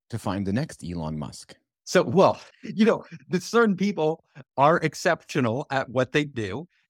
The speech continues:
Speaker 2: And the reason they are called exceptional is because they are rare. If somebody was playing at that level, they would just be average. And so the answer is almost,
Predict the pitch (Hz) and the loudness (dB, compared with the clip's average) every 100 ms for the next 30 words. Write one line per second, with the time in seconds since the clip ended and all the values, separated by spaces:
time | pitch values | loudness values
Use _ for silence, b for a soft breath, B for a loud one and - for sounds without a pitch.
0 | - 139 147 139 117 170 180 175 151 147 | -2 0 2 0 0 0 2 0 0 0
1 | - 143 139 123 - - - 147 117 170 | 0 -2 -2 -6 -4 -2 0 0 0 0
2 | 175 131 208 196 214 214 220 262 214 131 | -2 -2 0 2 2 2 2 2 2 0
3 | 113 - _ 247 247 247 233 220 _ 190 | -4 -14 _ -2 2 4 4 2 _ 0
4 | 190 208 185 202 190 170 208 254 302 - | 2 2 0 2 2 2 0 0 0 0
5 | 196 208 185 220 226 233 - 277 370 339 | 2 2 0 -4 -4 -6 0 2 2 2
6 | 156 101 - _ _ _ 190 180 196 180 | 0 -2 -4 _ _ _ 0 2 2 0
7 | 185 180 226 220 170 151 131 120 135 120 | -2 0 2 2 0 -2 -2 0 2 0
8 | 120 - | -2 -8